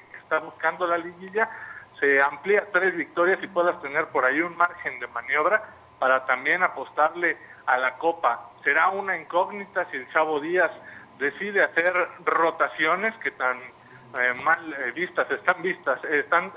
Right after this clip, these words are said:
están consideradas en este momento. Vamos a ver si el Chavo le da descanso a algunos titulares o si sigue poniendo toda la carne al asador buscando cerrar de gran forma este, este Apertura dos mil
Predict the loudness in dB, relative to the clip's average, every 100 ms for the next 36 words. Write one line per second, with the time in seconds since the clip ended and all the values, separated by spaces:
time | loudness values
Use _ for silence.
0 | -4 -2 -2 -4 -6 -2 2 2 0 -6
1 | -6 -6 -6 -6 -4 -4 0 0 0 -6
2 | -14 -2 -2 0 0 2 0 -4 0 0
3 | 0 -2 0 2 0 -2 0 0 0 -2
4 | -2 -2 -4 -6 -8 -10 0 2 2 -2
5 | -6 -16 -6 -4 -4 -6 -2 -2 -2 -4
6 | -2 -2 -2 0 2 2 2 2 2 -2
7 | -2 -2 -2 0 0 -4 -4 -4 -4 -6
8 | 0 2 2 -2 -20 -20 -20 -2 0 4
9 | 2 2 -4 -2 -2 -4 -4 -2 0 2
10 | 2 2 0 0 -2 -2 0 2 0 -6
11 | -10